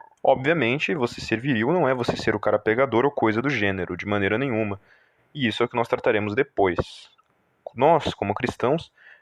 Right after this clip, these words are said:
pregamos uma virilidade, claro, baseada nos preceitos cristãos.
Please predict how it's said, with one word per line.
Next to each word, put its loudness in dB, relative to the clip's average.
pregamos 0
uma 0
virilidade, 0
claro, 4
baseada 4
nos 0
preceitos 0
cristãos. -4